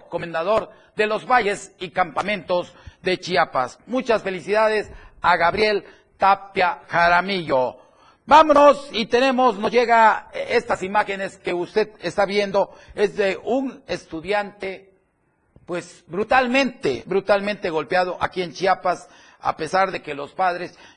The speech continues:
ya dieron a conocer su inconformidad a las autoridades, no han dado a conocer su postura acerca de la agresión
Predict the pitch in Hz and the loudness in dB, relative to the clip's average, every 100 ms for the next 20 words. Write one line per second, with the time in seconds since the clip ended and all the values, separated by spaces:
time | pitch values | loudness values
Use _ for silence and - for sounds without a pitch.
0 | - 233 202 196 185 175 170 143 143 139 | 2 2 4 2 2 0 -2 -4 -4 -8
1 | 139 175 - 151 135 135 110 131 143 156 | -6 -6 -6 -8 -10 -10 -10 -10 -4 -4
2 | 160 - 135 117 127 - 139 160 185 185 | -4 -6 -10 -10 -14 -12 -10 -4 -4 -4
3 | - - - _ - 170 208 202 170 180 | -10 -20 -20 _ -10 0 0 0 -2 0
4 | 185 175 151 143 139 - 180 165 - 208 | 0 -2 -6 -10 -10 -6 -6 -6 -8 -10
5 | - 160 - 180 175 - 160 - 156 139 | -6 -8 -6 -4 -4 -6 -10 -6 -6 -6
6 | 135 127 123 160 156 | -6 -10 -10 -12 -12